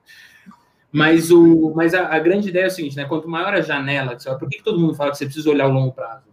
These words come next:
Porque quanto maior a janela, mais significativo aquele resultado é como um feedback do que você tá fazendo. É, então, é, putz, qual, se você for olhar o resultado de qualquer an-, de qualquer fundo, ou de, de até mesmo de um, de uma assessoria,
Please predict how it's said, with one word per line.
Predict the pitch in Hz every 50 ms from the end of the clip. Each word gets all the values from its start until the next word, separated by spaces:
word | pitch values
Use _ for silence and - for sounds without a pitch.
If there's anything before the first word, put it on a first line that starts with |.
| _ _
Porque | _ 156 -
quanto | 226 220 208
maior | 196 180 170 175 180 175
a | 160
janela, | 143 139 131 135 160 165 147
mais | 147 156 180 180 -
significativo | - - - 190 196 185 175 - - 175 170 156 - - - - 226 - 170 147 135 120 - - _ _ _ _ _ _ _
aquele | - - - - 156 147
resultado | 143 151 143 139 139 135 - 139 143 139 135 135 135
é | 143 165 175 165 - - _ _ _ _ _ _ _ _ _ _ _ _ -
como | 156 156 160
um | 160 151
feedback | - - 190 170 165 147 139 147 180 180 - 180
do | 175 165
que | -
você | 175 175
tá | 170 160
fazendo. | - 190 196 214 190 135 - - - - _ _ _ _ _ _ _ _ _ _ _ _ _ _ _ _ 127
É, | 127 131 131 131
então, | 131 135 143 147 147 151
é, | 151 147 139 135 135
putz, | 131 139 135 -
qual, | - 147 139 135 131
se | 131 -
você | 156
for | 156 180 175
olhar | 170 160 160 156
o | 151
resultado | 147 - 156 147
de | 143 135
qualquer | - 135 131 - 170 170
an-, | 156 147 147 147 -
de | 131 127 123
qualquer | - 139 135 - - 147 143 151 156 143 139 139 - -
fundo, | - - 170 175 185 180 151 131 - - - - _ _ _ _ _ -
ou | 165 196 240 240 185
de, | 147 143 156 147 139
de | 131 143
até | 131 - 170 175 175 165 151
mesmo | 151 151 156 156 156 156
de | 147 147 156
um, | 156 143 143
de | 135 139
uma | 147 143
assessoria, | 135 - 151 139 - - 139 135 131 - 208 190 135 - - -